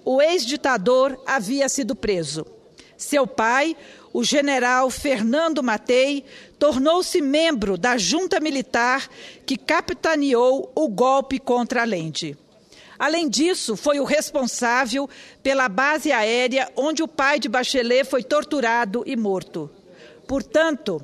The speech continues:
este tema do col-, do golpe e da ditadura chilena não poderá ser tangenciado nas re-, exe-, eleições nacionais do Chile.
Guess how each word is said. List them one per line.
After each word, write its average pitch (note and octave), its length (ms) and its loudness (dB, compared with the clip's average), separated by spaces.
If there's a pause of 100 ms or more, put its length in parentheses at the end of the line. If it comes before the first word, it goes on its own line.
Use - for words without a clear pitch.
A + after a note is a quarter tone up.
(1000)
este D4 360 0
tema C#4+ 420 0
do A3 160 -2
col-, C4 420 0
do A3 140 -2
golpe C4 720 0
e B3+ 80 -4
da C4 160 0
ditadura D4 640 -2
chilena C4 640 0 (340)
não D4 400 0
poderá C4+ 560 0
ser C4 380 -4
tangenciado C4 1040 -2 (260)
nas C4+ 220 -2
re-, D4 260 0
exe-, C#4 400 -2
eleições D4+ 640 -2
nacionais B3 640 0
do A3+ 80 -4
Chile. C#3+ 500 -6